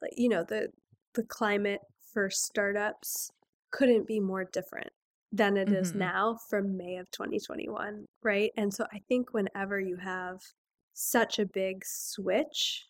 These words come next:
Speaker 1: so quickly relatively, it's always a good reminder that it's best to think long-term and focus on doing the things for your business that are truly adding real value, right? Like, just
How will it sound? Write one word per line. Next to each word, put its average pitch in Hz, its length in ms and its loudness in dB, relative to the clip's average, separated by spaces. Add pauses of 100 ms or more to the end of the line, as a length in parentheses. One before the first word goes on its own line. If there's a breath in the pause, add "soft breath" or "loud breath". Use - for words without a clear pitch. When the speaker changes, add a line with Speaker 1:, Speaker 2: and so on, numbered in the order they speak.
(380)
Speaker 1:
so 226 200 6
quickly 240 580 0
relatively, 254 800 0 (480)
it's 233 260 4
always 214 380 4
a 208 80 4
good 196 180 -2
reminder 180 840 -2 (420)
that 190 500 2 (360)
it's 220 200 0
best - 400 0
to 220 100 0
think 196 300 -4
long-term 208 760 -2 (440)
and 202 220 4
focus 202 540 0
on 190 400 0 (340)
doing 247 320 6
the 226 80 0
things 202 440 0
for 214 100 0
your 190 180 2
business 196 720 -2 (300)
that 208 180 6
are 196 200 0
truly 220 540 0
adding 190 520 0 (360)
real 214 240 4
value, - 540 -4 (120)
right? 214 280 2
Like, 220 160 0
just - 280 -4